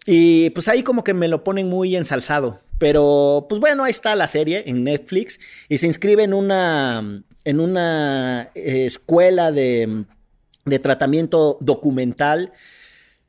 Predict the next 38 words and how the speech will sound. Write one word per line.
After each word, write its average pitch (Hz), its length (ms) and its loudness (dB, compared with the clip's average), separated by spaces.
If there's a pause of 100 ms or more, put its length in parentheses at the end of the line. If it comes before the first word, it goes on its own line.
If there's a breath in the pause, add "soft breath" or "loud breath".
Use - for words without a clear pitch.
(260)
de 147 280 4
lo 151 140 4
que 151 120 0
sucede 202 360 2
en 202 120 0
el 156 260 2
crimen 196 300 0
organizado. 170 760 0 (100)
Hay 190 220 0
otra, 220 480 0
pero 165 160 0
esa 170 140 -4
está 185 160 -2
en 175 140 -2
Amazon, 180 480 -2
que 147 120 -8
se 143 140 -2
llama 160 240 -2
McMafia, 156 760 -4
que 151 100 0
es 156 100 0
buenísima, 175 560 0
y 151 120 -2
Fariña, 190 680 0
una 208 320 0
que, 131 760 0 (100)
que 147 100 2
en 135 160 -2
realidad 156 280 0
está 190 180 -2
basada 180 320 -2
en 170 100 -4
un 175 80 -4
libro 165 240 0
de 156 80 -2
un 160 100 -4
periodista 135 500 -2
español 135 560 -4